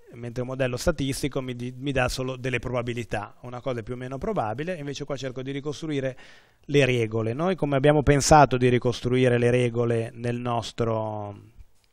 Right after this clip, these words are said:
eh, nel nostro caso? Quindi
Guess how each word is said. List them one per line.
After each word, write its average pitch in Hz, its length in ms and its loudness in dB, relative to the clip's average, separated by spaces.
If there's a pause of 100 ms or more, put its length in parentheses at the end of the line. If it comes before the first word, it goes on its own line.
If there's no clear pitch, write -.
(880)
eh, 104 840 0
nel 120 200 -4
nostro 107 960 -6
caso? 101 380 -4
Quindi 117 420 -8